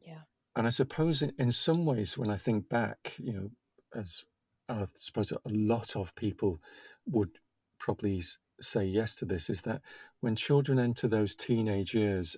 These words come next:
Speaker 2: and are part of the development is, is developing your own personality,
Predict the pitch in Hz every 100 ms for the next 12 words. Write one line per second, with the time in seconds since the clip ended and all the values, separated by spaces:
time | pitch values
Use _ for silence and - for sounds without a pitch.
0 | - 104 101 101 95 95 - - - -
1 | - 110 - 107 87 98 104 113 101 92
2 | 95 - - _ 120 - 110 113 107 -
3 | 104 98 101 - 110 113 104 95 - 95
4 | 85 -